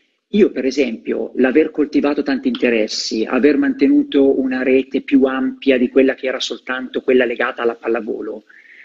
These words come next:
poi mi ha anche permesso di trovare questa nuova strada professionale. Cioè, io oggi sto facendo un lavoro che non avrei mai probabilmente scoperto se fossi stato semplicemente ancorato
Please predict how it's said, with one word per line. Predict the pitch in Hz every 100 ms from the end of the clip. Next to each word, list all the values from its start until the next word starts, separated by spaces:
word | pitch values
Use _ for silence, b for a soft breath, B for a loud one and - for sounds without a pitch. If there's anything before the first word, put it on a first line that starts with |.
| -
poi | 233 -
mi | 117
ha |
anche | 113 - -
permesso | 135 127 127 - 131 123 - -
di | - 127 120
trovare | 143 127 127
questa | 127 127
nuova | 123 127 123 117 113 113 113 107 107 - _
strada | - - 127 120
professionale. | 123 - 120 - 113 135 107 - B B
Cioè, | - 143
io | 143
oggi | 143
sto | 127 -
facendo | - - 151 135
un | 127 127
lavoro | 127 135 110 - 113 - B B B
che | -
non | 135 131
avrei | 131 135
mai | 127 131 160 208 147
probabilmente | 131 123 127 127 131 123
scoperto | - 123 139 151 175 135
se | 131
fossi | 139 120
stato | 127 139 131
semplicemente | - 135 131 123 131 160 -
ancorato | 123 120 139 143 135 - 165